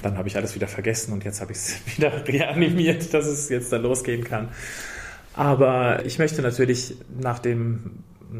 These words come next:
tollen Erfolg des Lohengrin, äh, kurz vor der Corona-Pause sowohl in Bonn als auch in Chemnitz, würde ich natürlich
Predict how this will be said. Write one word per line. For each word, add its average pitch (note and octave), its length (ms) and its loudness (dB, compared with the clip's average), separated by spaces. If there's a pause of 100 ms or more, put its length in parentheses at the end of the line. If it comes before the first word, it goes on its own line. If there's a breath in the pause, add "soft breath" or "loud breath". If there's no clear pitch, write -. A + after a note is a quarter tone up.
(400)
tollen A#2+ 280 4
Erfolg A2+ 440 0
des A#2 240 -6
Lohengrin, A#2+ 640 0
äh, A2+ 300 -2
kurz A2 360 -2
vor A#2+ 720 0
der A2+ 160 0
Corona-Pause A2 960 -2 (420)
sowohl A#2 380 2
in G#2 100 0
Bonn A#2 240 4
als A2+ 140 2
auch G2+ 100 -2
in G#2 100 -2
Chemnitz, A#2 460 0 (1040 loud breath)
würde C3+ 220 6
ich A#2+ 100 4
natürlich A#2+ 340 -2